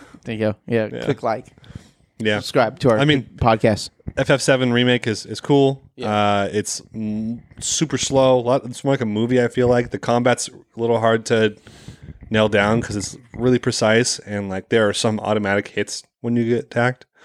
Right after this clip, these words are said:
Speaker 2: Like, you can't dodge everything. And they give you a roll,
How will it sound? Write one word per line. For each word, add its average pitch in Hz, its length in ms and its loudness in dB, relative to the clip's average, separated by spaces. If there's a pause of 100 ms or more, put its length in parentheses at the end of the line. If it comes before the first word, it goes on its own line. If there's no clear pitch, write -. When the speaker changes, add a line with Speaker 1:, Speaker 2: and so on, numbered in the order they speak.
(360)
Speaker 2:
Like, - 80 -16
you 101 60 -10
can't 101 240 0
dodge 98 220 2
everything. 110 460 -2 (240)
And 131 80 0
they 139 60 2
give 156 200 4
you 156 140 4
a 123 60 2
roll, 113 460 2